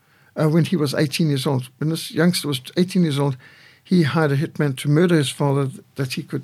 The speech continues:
take over his business. This is a young Indian man from Durban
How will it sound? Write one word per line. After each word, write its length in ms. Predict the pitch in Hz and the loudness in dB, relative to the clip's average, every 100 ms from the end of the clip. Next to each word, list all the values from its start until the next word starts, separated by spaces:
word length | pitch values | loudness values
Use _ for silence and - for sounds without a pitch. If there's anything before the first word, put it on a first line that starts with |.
| - | -6
take 220 | - 147 | -2 -2
over 120 | 151 143 | 0 -2
his 120 | 131 | -4
business. 360 | 165 143 131 - - - - - | -4 -2 -4 -6 -20 -20 -20 -4
This 180 | 185 - | -2 0
is 100 | 156 | 2
a 40 | |
young 240 | 156 160 151 | 2 2 4
Indian 320 | 175 160 151 | 4 4 4
man 220 | 139 135 | 4 2
from 180 | 131 139 | 0 -2
Durban 400 | 151 151 131 | 2 2 0